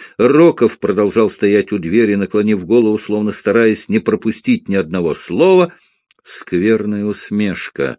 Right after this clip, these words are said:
скривила его губы под бородой. Тарзан слышал, как женщина требовала, чтобы Павлов вышел из каюты.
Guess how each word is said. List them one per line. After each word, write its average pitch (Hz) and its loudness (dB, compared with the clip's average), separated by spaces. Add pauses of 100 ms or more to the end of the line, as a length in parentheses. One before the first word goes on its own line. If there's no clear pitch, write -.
(220)
скривила 78 -4
его 71 -4
губы 92 -2 (220)
под 80 -6
бородой. 76 -2 (840)
Тарзан 85 -4
слышал, 113 -4
как 92 -6
женщина 87 -6
требовала, 123 0
чтобы 98 -2
Павлов 139 0 (220)
вышел 113 -2
из 117 -2
каюты. 117 0